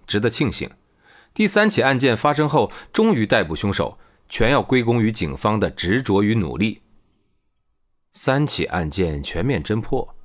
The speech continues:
十三年来坚持不懈的侦查工作终于取得成果，令人万分感慨。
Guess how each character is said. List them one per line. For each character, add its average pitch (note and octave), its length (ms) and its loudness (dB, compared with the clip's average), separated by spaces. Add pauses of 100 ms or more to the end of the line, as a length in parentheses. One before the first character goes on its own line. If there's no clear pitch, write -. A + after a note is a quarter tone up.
(460)
十 - 220 0
三 F3 180 2
年 E3 180 2
来 C#3+ 140 2
坚 E3+ 220 0
持 D3+ 160 0
不 C3 140 -2
懈 D3+ 200 2
的 G2+ 80 0
侦 D3 180 0
查 B2+ 180 0
工 D#3 180 0
作 A2+ 280 0
终 D3+ 220 -2
于 C3+ 100 0
取 - 180 -8
得 F#2+ 120 0
成 A#2 320 -6
果， - 260 -6 (240)
令 A#2+ 180 0
人 F#2 240 -2
万 D#3+ 200 0
分 C#3+ 220 -2
感 G#2+ 240 -2
慨。 - 200 -8